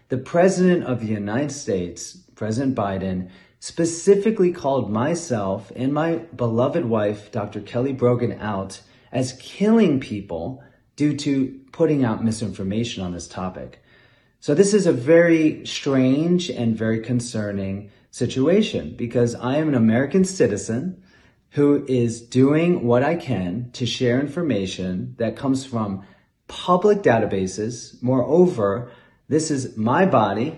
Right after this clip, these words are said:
I believe it's my choice, and I believe you have the same rights. And that is all that I have stood for and will continue to stand for. But what's happening is they're using a tactic where they're trying to make it seem like there's only twelve people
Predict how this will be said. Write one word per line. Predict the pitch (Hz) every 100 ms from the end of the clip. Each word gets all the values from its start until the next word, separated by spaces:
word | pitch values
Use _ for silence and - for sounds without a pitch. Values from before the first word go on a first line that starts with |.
| -
I | 110
believe | 110 113 104
it's | - 104
my | 101 117
choice, | 127 110 95 87 110 - -
and | 117 120
I | 107 147
believe | 147 143 131
you | 120 147
have | 139 135
the | 131
same | - 113 107
rights. | 135 107 92 -
And | 120
that | 135
is | 131
all | - 123 147 170
that | 135 -
I | 117
have | 113 101 -
stood | - - _ 151 180
for | 180 107 92 90 117 - - -
and | 117
will | 127
continue | 123 120 117 131 131
to | 113
stand | 107 151 170 165
for. | - 82 - - - - - -
But |
what's | 139 170
happening | 139 170 190 196 160
is | 147 123
they're | 131
using | 127 156 156
a | 135
tactic | - 156 160 127 104 92
where | - 117 120
they're | 127 123 120 - -
trying | - 160 180 220
to | 202
make | 180 175 160
it | 131
seem | - - 180 180
like | 151 120
there's | 127 117
only | 120 156 156 131
twelve | - 156 160 170 165 -
people | 185 196 110 95 87 -